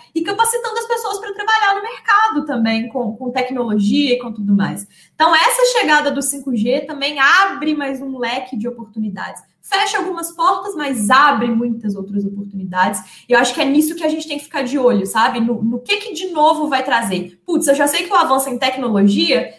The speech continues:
será que não vale a pena eu começar a me modernizar, a entrar na onda, a começar a estudar pra também me adaptar pra esse novo mercado que vai surgir, pra essas novas necessidades que vão surgir, né?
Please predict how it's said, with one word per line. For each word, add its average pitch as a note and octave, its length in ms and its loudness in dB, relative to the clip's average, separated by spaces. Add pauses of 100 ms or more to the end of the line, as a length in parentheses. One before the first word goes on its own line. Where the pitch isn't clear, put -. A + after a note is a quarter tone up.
será C#4+ 240 2
que - 120 -8
não G4 120 -4
vale D4+ 180 2
a C4 60 2
pena C#4 340 -2
eu D#4 220 4
começar D4 440 -2
a B3+ 80 -4
me D4 120 -8
modernizar, B3 920 2
a B3 80 -2
entrar C4 300 -8
na A3+ 320 0
onda, C4+ 400 2
a A#3 100 -10
começar A#3+ 360 -8
a - 20 -2
estudar A3+ 720 -2
pra F#4 220 4
também D4 320 -2
me C#4 60 -4
adaptar B3 460 -2
pra A#3+ 100 -4
esse - 200 -4
novo D4 280 2
mercado G#3+ 520 -6
que G3+ 100 -8
vai G3+ 140 -4
surgir, G3+ 760 -2
pra A3+ 140 -4
essas A3+ 260 0
novas B3+ 380 2
necessidades G#3 760 -2
que G#3 100 -8
vão G3 160 -2
surgir, G3+ 480 -2
né? C#4+ 260 -10